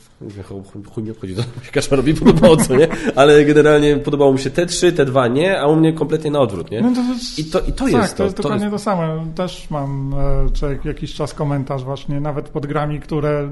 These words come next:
Speaker 2: dobrze oceniam, nie? Które mi się podobają. Właśnie, „A, okej, to, to nie dla mnie, nie? To, to nie”. I, i, i też odwrotnie, jak coś mi się nie podobało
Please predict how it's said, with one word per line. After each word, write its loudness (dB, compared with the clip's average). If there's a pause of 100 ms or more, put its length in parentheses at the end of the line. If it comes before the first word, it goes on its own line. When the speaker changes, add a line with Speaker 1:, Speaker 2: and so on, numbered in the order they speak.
(100)
Speaker 2:
dobrze -2
oceniam, -6
nie? -10
Które -8
mi -4
się -8
podobają. -4 (680)
Właśnie, -6
„A, -4
okej, -6
to, -6
to -8
nie -4
dla -4
mnie, -4
nie? -8
To, -10
to -10
nie”. -4
I, -4 (240)
i, -6
i -6
też -6
odwrotnie, -2 (220)
jak -8 (240)
coś -8
mi -6
się -4 (100)
nie -4
podobało -6